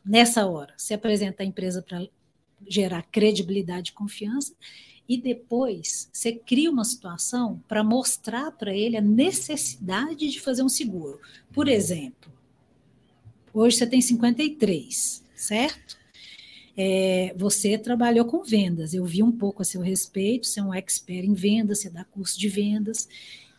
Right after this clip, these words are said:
Speaker 1: Com certeza, pra tá aqui tranquilão, né? Uhul, as maquiagens, a, a, as tatuagens, assim, curtindo isso que você quer, que é uma escolha, você concorda? Hoje eu vejo, assim, um cara que escolheu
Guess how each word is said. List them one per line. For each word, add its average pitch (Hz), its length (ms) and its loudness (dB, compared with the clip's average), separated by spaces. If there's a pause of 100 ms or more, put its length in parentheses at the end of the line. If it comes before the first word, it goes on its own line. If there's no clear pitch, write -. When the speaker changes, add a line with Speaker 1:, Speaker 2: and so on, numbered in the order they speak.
(120)
Speaker 1:
Com 440 260 -4
certeza, 240 1120 0 (180)
pra 196 160 -4
tá 277 280 -2
aqui 247 600 2
tranquilão, 214 1120 0 (240)
né? 220 400 -6
Uhul, 359 880 2 (140)
as 202 160 -10
maquiagens, 214 1080 -4
a, 208 60 -12
a, 196 420 -4
as 190 160 0
tatuagens, 208 800 0
assim, 214 140 0
curtindo 294 760 2
isso 233 260 6
que - 60 -8
você 220 120 2
quer, 226 380 0 (360)
que 196 80 2
é 202 60 8
uma 233 100 12
escolha, 214 480 6
você 170 100 -4
concorda? 190 600 -4
Hoje 185 220 -2 (220)
eu 196 120 2
vejo, 220 280 8
assim, 285 180 2
um 220 60 4
cara 202 320 2
que 233 80 -2
escolheu 269 680 4